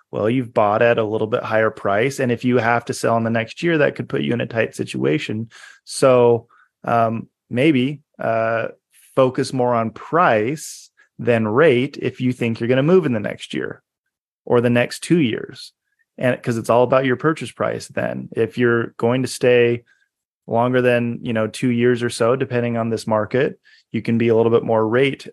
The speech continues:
uh, oriented is, is my, my advice. But,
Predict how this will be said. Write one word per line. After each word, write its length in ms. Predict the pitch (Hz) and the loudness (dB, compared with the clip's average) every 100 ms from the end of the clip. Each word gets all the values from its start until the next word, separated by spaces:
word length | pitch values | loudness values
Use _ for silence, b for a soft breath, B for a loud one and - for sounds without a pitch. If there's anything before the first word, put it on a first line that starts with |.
| - | -6
uh, 160 | 104 | -4
oriented 600 | 98 104 104 101 101 107 | -2 -2 -2 -2 -4 -2
is, 140 | 110 104 | -2 -2
is 220 | 135 110 | -2 0
my, 480 | 120 120 127 127 - | 0 2 4 2 0
my 220 | 117 113 | -2 -2
advice. 600 | 113 104 98 - 101 - - | -2 -2 -4 -4 -10 -12 0
But, 280 | 107 - | 0 0